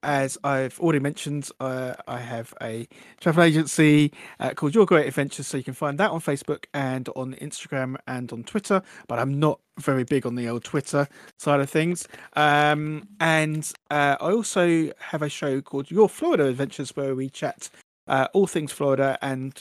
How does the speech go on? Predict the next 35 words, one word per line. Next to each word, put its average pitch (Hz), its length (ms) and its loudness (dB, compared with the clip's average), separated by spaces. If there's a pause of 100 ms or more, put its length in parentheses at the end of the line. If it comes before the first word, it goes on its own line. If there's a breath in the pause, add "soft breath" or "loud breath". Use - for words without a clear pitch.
(200)
chat - 220 -6
to 139 240 -4
guests - 400 -2
about 147 340 -2 (220)
their 139 200 -2
hints 151 320 -6
and 147 140 -12
tips - 400 -6 (460 soft breath)
to 156 300 -2
help - 440 -6
you 175 140 -2
plan 165 440 -6
your 160 500 -6
next - 440 -10 (200)
Florida 165 420 -4
trip. - 440 -4
So - 140 -8
you 139 200 -2
can 143 120 -10
find 139 280 -2
us - 140 -12
again 139 200 -6
on 127 80 -8
Facebook - 400 -6 (100)
and 135 220 -6
on - 120 -12
Instagram 139 520 -8
on 135 160 -10
that, 175 200 0 (260 loud breath)
and 208 140 2
on 202 120 2
YouTube, 196 460 4 (340 loud breath)
uh, 143 240 2 (120)
under 139 460 0
Your 127 380 -4